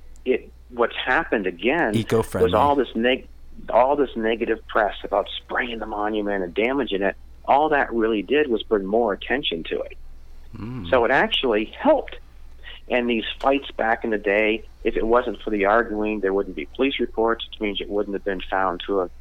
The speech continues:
Speaker 1: you know, there wouldn't have been that paper trail. So, you know,
Speaker 2: Cup's
Speaker 1: it's all
Speaker 2: always
Speaker 1: how
Speaker 2: half
Speaker 1: you
Speaker 2: full,
Speaker 1: look
Speaker 2: I
Speaker 1: at
Speaker 2: guess.
Speaker 1: things.
Speaker 2: Yeah.
Speaker 1: That's right. I was just thinking the same thing.
Speaker 2: <laughs>
Speaker 1: You know, well, you know, at the time you think, "Why?" And then you go, "Wow, this, it worked out for the better."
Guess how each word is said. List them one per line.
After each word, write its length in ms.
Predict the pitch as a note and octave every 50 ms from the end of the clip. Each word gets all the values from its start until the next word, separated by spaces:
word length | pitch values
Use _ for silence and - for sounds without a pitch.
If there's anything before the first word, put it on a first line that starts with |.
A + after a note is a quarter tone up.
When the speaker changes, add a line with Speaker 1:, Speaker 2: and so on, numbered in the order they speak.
| - -
Speaker 1:
you 80 | G2+ F#2+
know, 100 | F2+ F2
there 140 | F2+ F#2+
wouldn't 200 | G2+ G#2 G2+ G2
have 100 | F#2+ -
been 160 | - G2 F#2+ F2+
that 160 | E2+ D#2+ -
paper 340 | - - G#2+ - - F#2 F2
trail. 360 | - - D#2+ C#2 C2 C2 - - - - - - - - - - - - - - - - - - - - -
So, 380 | - C#3+ C3+ C3+ C3+ C#3 C#3 - - - - - - - -
you 100 | - D3
know, 260 | C#3 C3 B2+ B2+ B2+ - - - -
Speaker 2:
Cup's 160 | - B2+ -
Speaker 1:
it's 60 | - -
all 60 | D3+
Speaker 2:
always 120 | D#3+ D#3+ B2+
Speaker 1:
how 40 | B2
Speaker 2:
half 80 | C#3+
Speaker 1:
you 60 | C3 B2
Speaker 2:
full, 80 | B2+
Speaker 1:
look 80 | C#3+ C#3
Speaker 2:
I 20 | G2+
Speaker 1:
at 60 | F#2
Speaker 2:
guess. 320 | G#2+ A2+ A#2+ - - - -
Speaker 1:
things. 160 | A2 G#2+ A#2+
Speaker 2:
Yeah. 100 | A#2+ A2+ - - - - - - - - - - - - - -
Speaker 1:
That's 140 | C#3+ D3+ -
right. 120 | A3 B3+
I 80 | C4+ G#3+
was 140 | F3 D#3+ -
just 160 | G#3+ A3 -
thinking 180 | B3+ B3+ B3+ A#3+
the 120 | A#3+ -
same 200 | - A#3+ B3 B3
thing. 240 | A#3+ - C#4+ F#3+ A#2 - A#2+ A2 - D#3 D3 -
Speaker 2:
<laughs> 40 | -
Speaker 1:
You 80 | D3
know, 280 | D3 E3+ G3 G3+ F#3+ - - - -
well, 160 | C3+ C#3 - -
you 160 | - - -
know, 300 | D#3 D#3 D#3+ F3 E3 D#3 D3+
at 80 | D3 D3+
the 60 | D3+
time 380 | - - F3+ F3+ G#3+ A3+ G3+ D#3+
you 60 | C#3+
think, 180 | - C#3 A#2 G2+
"Why?" 380 | F#2 A2+ E3+ F#3 F3 D#3 D3 C3
And 160 | B2 B2 A#2
then 120 | C3 C#3
you 60 | C#3+ C3
go, 120 | C#3 C3
"Wow, 280 | B2 D3 F#3 A3 F#3 B2+
this, 160 | A2 G#2 - - - -
it 180 | A#2 - -
worked 240 | A#2 A#2+ A#2+ - -
out 160 | C3+ A#2 - -
for 80 | C3 B2
the 80 | B2+
better." 320 | - D#3+ F3 C#3 G#2 -